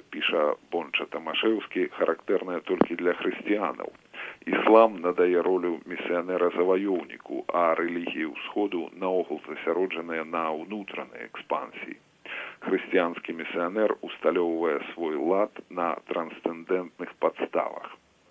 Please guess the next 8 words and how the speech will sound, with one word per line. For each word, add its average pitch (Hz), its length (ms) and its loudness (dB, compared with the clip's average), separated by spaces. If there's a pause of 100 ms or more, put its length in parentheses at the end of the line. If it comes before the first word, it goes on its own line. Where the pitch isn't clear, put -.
(420)
Так 120 240 10
у 110 80 10
агульных 113 400 4
рысах 107 500 4
выглядаюць 95 880 8
праявы 92 520 6
культурнай 87 720 -4
экспансіі, 82 960 -2